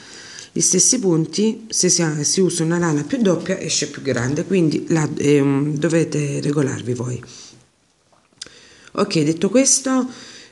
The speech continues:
i punti che useremo saranno catenelle, maglie basse, mezze maglie alte e maglie alte. Andremo a lavorare come prima cosa la nostra base della nostra scarpa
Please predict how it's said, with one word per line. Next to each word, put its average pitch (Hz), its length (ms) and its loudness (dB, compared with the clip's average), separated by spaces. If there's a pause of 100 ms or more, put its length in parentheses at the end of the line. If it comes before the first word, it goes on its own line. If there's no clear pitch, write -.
i - 120 -6
punti 185 560 2
che 170 80 -2
useremo 202 420 4
saranno 156 400 2
catenelle, 170 960 2 (100)
maglie 165 320 2
basse, 160 500 0
mezze 175 360 4
maglie 202 240 4
alte 165 320 0
e 143 40 0
maglie 139 280 -2
alte. 120 480 -2 (360)
Andremo 160 360 2
a 170 60 2
lavorare 147 560 0
come 143 220 0
prima 147 260 -2
cosa 143 340 -2
la 147 120 0
nostra 143 280 0
base 131 340 -2
della 131 200 -6
nostra 127 280 -4
scarpa - 640 -2